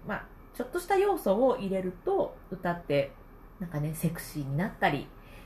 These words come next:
えー、甘めになったり、えー、かっこよくなったり、重たくなったり、いろいろあるんですけど、エッジボイスっていうのは、あーってやつですね。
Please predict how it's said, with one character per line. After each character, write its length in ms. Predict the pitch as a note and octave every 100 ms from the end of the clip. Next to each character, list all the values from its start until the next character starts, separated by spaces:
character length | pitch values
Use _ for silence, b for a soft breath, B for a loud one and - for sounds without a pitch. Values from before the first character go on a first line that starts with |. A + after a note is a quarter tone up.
| -
え 640 | - D#2+ B1+ G1+ G1+ - - - - - - - -
ー、 60 | E3+
甘 220 | G3+ B3
め 120 | A3
に 120 | G3+
な 100 | A3
っ 40 | A3 -
た 100 | E3+
り、 200 | C3 - - - - - - - -
え 40 |
ー、 60 | D3+
か 140 | E3
っ 20 | -
こ 120 | -
よ 60 | F#3
く 100 | E3
な 80 | E3
っ 40 | -
た 80 | D#3+
り、 200 | C#3 D3 - -
重 200 | E3+ G3
た 120 | G#3+
く 100 | E3
な 100 | E3
っ 60 | F3
た 80 |
り、 120 | F#3 F3+
い 40 |
ろ 100 | F#3
い 20 |
ろ 100 | F#3
あ 60 | F#3+
る 100 | F3
ん 40 |
で 100 | D3
す 100 | -
け 120 | -
ど、 260 | E3+ F#3+ - - - - B B B B B -
エ 80 | A3
ッ 100 | G#3+
ジ 80 | B3
ボ 140 | D4+
イ 60 | C#4
ス 40 |
っ 20 | -
て 100 | D#3+
い 40 |
う 40 | D#3
の 80 |
は、 160 | D#3 - - -
あ 2000 | - - - - - - - - - - - - - - - - - - - -
ー 240 | - -
っ 20 |
て 80 | D3+
や 60 | C#3+
つ 60 |
で 80 | C#3+
す 60 | E3+
ね。 200 | G#3